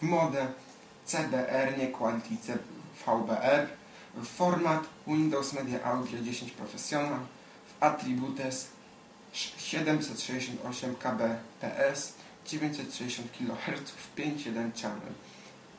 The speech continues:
Dwadzieścia cztery bit A slash V C B R. Nie możemy wziąć siedem jeden, bo ponieważ w ustawieniach było tylko możliwe pięć jeden. Przejdźmy na dole do takiej zakładki video.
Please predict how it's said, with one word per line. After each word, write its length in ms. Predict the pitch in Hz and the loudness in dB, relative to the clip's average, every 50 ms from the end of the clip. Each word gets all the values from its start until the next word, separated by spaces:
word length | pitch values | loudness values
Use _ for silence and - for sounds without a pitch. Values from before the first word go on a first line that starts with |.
| - - | -14 -2
Dwadzieścia 280 | - 151 151 151 - 120 | 0 0 0 0 -2 -4
cztery 320 | 117 - - 120 120 113 | -6 -6 -6 -6 -4 -4
bit 280 | 107 - 135 135 135 - - | -4 -4 -4 -4 -4 -4 -2
A 220 | - 143 147 - - - - - - - - - - - - | -2 0 0 0 -4 -8 -12 -16 -20 -20 -20 -20 -20 -16 -12
slash 480 | - - - - - - - - - - - | -10 -10 -8 -8 -8 -8 -8 -10 -10 -4 0
V 280 | 151 147 143 147 143 143 - - - - - - - | 2 4 4 4 2 0 -2 -8 -14 -18 -20 -14 -12
C 140 | - - 123 | -8 -6 -4
B 160 | 127 123 131 127 123 - | -4 -2 -2 -2 -4 -4
R. 280 | - 107 107 107 117 123 | -6 -6 -6 -4 -4 -4
Nie 120 | 127 131 | -2 -2
możemy 380 | 135 131 135 127 123 123 123 120 120 - - - - | 0 0 -2 0 0 0 -2 -2 -2 -6 -8 -10 -10
wziąć 440 | 113 113 113 113 117 - - - - - - - - - - - - | -8 -8 -6 -6 -6 -8 -10 -12 -16 -16 -18 -18 -16 -16 -16 -12 -8
siedem 360 | - - 160 127 123 120 131 | -2 0 0 2 2 2 0
jeden, 240 | 147 151 147 139 117 | 2 0 0 0 0
bo 80 | - | -2
ponieważ 460 | 98 113 117 127 131 123 120 117 113 | -2 -2 -2 0 0 2 2 2 0
w 60 | - - | -2 -6
ustawieniach 420 | - - 117 117 117 113 113 117 | -8 -8 -6 -6 -4 -4 -4 -6
było 200 | - - 120 110 | -6 -6 -6 -6
tylko 200 | - - - - - - - | -6 -8 -12 -16 -16 -16 -12
możliwe 260 | - - 131 131 131 | -8 -4 -4 -2 -2
pięć 640 | 127 127 - - 156 151 156 147 147 143 - - - - - - - - - - - - - - - - - - - - - - - - - - - - | -2 -4 -2 -2 0 0 0 0 -2 -4 -6 -8 -12 -16 -20 -20 -20 -20 -20 -20 -20 -20 -20 -20 -20 -20 -20 -20 -20 -20 -20 -20 -20 -20 -20 -20 -14 -8
jeden. 320 | 127 120 113 117 113 113 - - - - - - - - - - - - - - - - - - - - - - | -6 -4 -4 -4 -6 -8 -12 -12 -14 -18 -20 -18 -18 -18 -18 -20 -20 -20 -20 -20 -20 -20 -20 -18 -18 -16 -16 -12
Przejdźmy 460 | - - 160 160 160 156 147 131 117 113 | -4 0 2 2 2 0 -2 -2 0 0
na 120 | 117 117 | 2 2
dole 240 | 110 131 117 110 110 | 2 2 0 0 -2
do 80 | 113 | -4
takiej 300 | 110 - - - - 117 | -4 -6 -8 -10 -10 -8
zakładki 440 | 107 104 - - 113 113 - - 101 | -8 -6 -4 -2 -2 -2 -4 -6 -10
video. 360 | 101 113 131 143 151 165 165 | -10 -8 -8 -4 -2 -2 -2